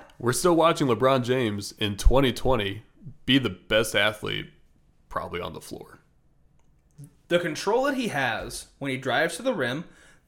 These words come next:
Speaker 2: that move he always does with the quick layup, is unstoppable.
Speaker 1: When he spins around to the left,
Speaker 2: Yeah.
Speaker 1: and he just does that little
Speaker 2: Yeah.
Speaker 1: bank shot. Yeah.
Speaker 2: It's impossible to defend.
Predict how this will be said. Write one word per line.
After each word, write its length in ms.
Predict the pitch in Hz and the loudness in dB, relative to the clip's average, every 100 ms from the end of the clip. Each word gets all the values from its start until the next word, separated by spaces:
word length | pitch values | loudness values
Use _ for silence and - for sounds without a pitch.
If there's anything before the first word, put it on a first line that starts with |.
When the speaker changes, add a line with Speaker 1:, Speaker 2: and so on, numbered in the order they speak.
| - | -2
Speaker 2:
that 240 | 135 139 | -2 -2
move 320 | 131 147 180 | -2 0 0
he 140 | 196 - | 0 -2
always 360 | 139 175 202 | 0 2 0
does 340 | 175 143 165 170 | 0 -2 -2 -4
with 140 | 139 | -6
the 60 | 120 | -6
quick 240 | - 208 | -4 -2
layup, 420 | 170 127 117 123 - _ _ _ _ _ _ _ _ _ _ _ | -2 -4 -2 -4 -8 _ _ _ _ _ _ _ _ _ _ _
is 280 | 214 214 - | -4 -4 -2
unstoppable. 1000 | 226 233 233 - - 285 294 180 - - _ _ | 0 0 -2 -2 0 0 0 -4 -6 -18 _ _
Speaker 1:
When 120 | 123 | -4
he 60 | 113 | -2
spins 360 | - - 156 151 | -2 2 2 4
around 240 | 147 151 | 2 2
to 120 | 151 | 0
the 60 | 120 | 0
left, 480 | 104 147 - - - | 0 0 -2 -10 0
Speaker 2:
Yeah. 200 | 285 254 | 2 2
Speaker 1:
and 80 | 127 | 2
he 60 | 131 | -2
just 140 | 127 | 0
does 140 | 156 143 | 0 2
that 120 | 139 | 4
little 260 | 143 135 110 | 4 2 4
Speaker 2:
Yeah. 120 | 311 | 4
Speaker 1:
bank 100 | 151 | 4
shot. 420 | - 170 180 180 - _ _ _ _ _ _ _ _ _ _ _ _ _ | 2 0 -2 -6 -18 _ _ _ _ _ _ _ _ _ _ _ _ _
Yeah. 200 | 220 240 - _ _ _ _ | -6 -6 -8 _ _ _ _
Speaker 2:
It's 160 | 220 220 | 0 0
impossible 580 | 226 247 240 254 220 233 | 2 4 4 2 0 0
to 80 | |
defend. 520 | 262 254 131 120 185 | 0 -4 -4 -4 -6